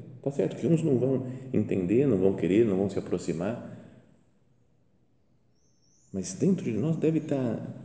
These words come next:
como que latejando, né, no coração essa frase de Jesus, né? "Ide pelo mundo inteiro, pregai o Evangelho a toda criatura." Então,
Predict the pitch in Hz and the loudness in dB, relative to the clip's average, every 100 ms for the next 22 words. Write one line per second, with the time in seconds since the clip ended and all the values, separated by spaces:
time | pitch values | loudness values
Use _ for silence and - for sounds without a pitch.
0 | - - 123 123 120 110 82 - - - | -8 -2 -2 -2 -2 -2 -2 -4 -6 -2
1 | 120 120 127 101 120 139 87 87 90 90 | -2 4 6 8 8 8 6 6 4 4
2 | 95 85 - 123 123 - - - - - | 2 2 2 0 0 -6 -12 -16 -14 -10
3 | 107 110 - 98 98 90 90 90 85 92 | -6 -6 0 2 2 0 -2 -4 -2 -4
4 | 90 95 - 160 185 - 165 - 120 107 | -4 -6 -6 -4 -4 -4 -10 -6 -4 0
5 | 143 165 117 - 90 85 82 - - - | 2 4 2 0 0 0 -2 -10 -14 -18
6 | - - _ _ _ _ _ - 87 156 | -20 -20 _ _ _ _ _ -2 0 2
7 | 156 131 104 90 87 104 110 107 - - | 0 0 0 -2 0 0 -2 -6 -12 -16
8 | - - - - - - 123 - - - | -20 -18 -18 -12 -2 -2 0 -6 -8 -12
9 | - - - - - - - - - - | -16 -20 -20 -20 -20 -20 -20 -20 -20 -20
10 | _ _ _ _ _ _ _ _ _ _ | _ _ _ _ _ _ _ _ _ _
11 | _ _ _ _ _ - - 139 | _ _ _ _ _ -12 -2 0